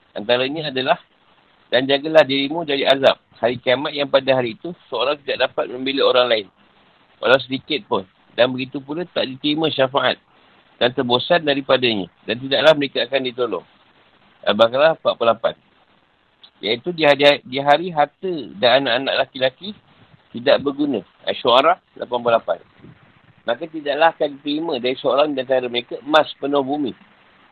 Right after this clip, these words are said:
walaupun dia menebus diri dengan emas yang sebanyak itu. Al-Imran seratus, Al-Imran sembilan puluh satu. Dan sekali-kali bukanlah harta dan bukan pula anak-anak kamu yang mendekatkan kamu kepada kami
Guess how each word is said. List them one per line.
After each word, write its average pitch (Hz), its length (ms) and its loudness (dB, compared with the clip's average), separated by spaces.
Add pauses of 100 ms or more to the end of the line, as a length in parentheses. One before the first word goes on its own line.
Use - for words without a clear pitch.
walaupun 139 400 2
dia 147 80 -2
menebus 135 480 -4 (320)
diri 139 240 -6
dengan 143 320 -4
emas 139 240 2 (160)
yang 117 160 2
sebanyak 117 480 0
itu. 101 240 -8 (560)
Al-Imran 127 400 0
seratus, 127 400 -6 (560)
Al-Imran 123 400 0
sembilan 131 240 -2
puluh 123 160 -4
satu. 110 200 0 (1000)
Dan 131 240 0
sekali-kali 143 480 0
bukanlah 151 400 -2
harta 143 400 4
dan 123 240 -2
bukan 135 320 -2
pula 151 320 -6
anak-anak 127 400 -6
kamu 147 320 -2
yang 143 160 -8
mendekatkan 135 560 -8
kamu 151 320 -2
kepada 131 200 -6 (120)
kami 147 240 0